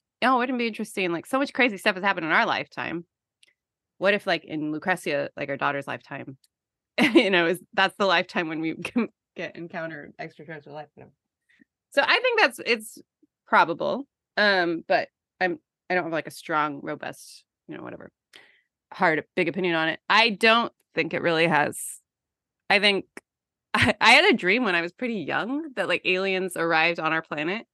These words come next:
and everyone was very concerned about, like,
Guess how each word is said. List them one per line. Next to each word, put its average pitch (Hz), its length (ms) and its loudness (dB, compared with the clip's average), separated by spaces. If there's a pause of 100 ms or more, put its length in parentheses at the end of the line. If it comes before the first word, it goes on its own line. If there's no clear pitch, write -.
(520)
and 190 720 4
everyone 202 380 2
was 170 160 -4
very 196 440 2
concerned 175 760 0
about, 165 320 0
like, 135 360 -6